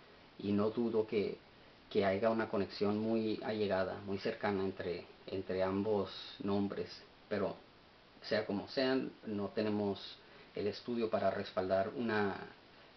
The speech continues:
posición, am, fuerte, así es de que lo dejamos, lo dejamos para,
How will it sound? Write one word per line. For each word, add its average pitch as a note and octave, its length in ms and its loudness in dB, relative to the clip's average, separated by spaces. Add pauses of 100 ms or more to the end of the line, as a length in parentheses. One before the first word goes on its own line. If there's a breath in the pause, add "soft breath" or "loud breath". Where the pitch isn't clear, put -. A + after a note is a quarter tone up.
posición, G2+ 640 0
am, G#2+ 320 -2
fuerte, A#2 360 0
así - 160 -2
es G#2+ 80 -2
de A2 100 -4
que G2+ 120 -2
lo G2 120 0
dejamos, G2+ 420 -2 (720)
lo G#2 120 -2
dejamos G2+ 380 -2 (120)
para, F#2 420 0